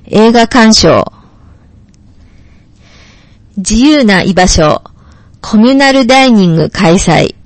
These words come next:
毎週月曜日の十一時から十三時、お茶のサービス。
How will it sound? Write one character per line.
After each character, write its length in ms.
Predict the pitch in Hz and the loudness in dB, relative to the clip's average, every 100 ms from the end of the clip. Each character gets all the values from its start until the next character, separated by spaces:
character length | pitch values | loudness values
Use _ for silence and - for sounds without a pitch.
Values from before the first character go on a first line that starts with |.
| - _ _ - - _ _ - | -20 _ _ -20 -20 _ _ -4
毎 260 | 202 247 277 | 0 0 0
週 220 | 269 254 | -2 -2
月 280 | 240 220 247 | -2 -2 0
曜 180 | 254 | 2
日 120 | 208 165 | 2 0
の 280 | 160 - - - 170 | -2 -6 -12 -14 -6
十 280 | 190 262 | 0 0
一 200 | 269 269 | 0 -2
時 120 | 240 214 | -4 -2
か 140 | 165 | 0
ら 180 | 143 - - | 0 -2 -6
十 260 | 180 247 | -2 0
三 320 | 254 269 233 185 | 0 2 2 0
時、 260 | 151 - - - - - | -2 -4 -8 -20 -12 -6
お 60 | 190 | -2
茶 200 | 240 240 | 0 2
の 140 | 240 | 2
サ 220 | 247 233 | 2 2
ー 40 | 196 | 0
ビ 120 | 160 | -2
ス。 340 | - 95 - | -2 -4 -8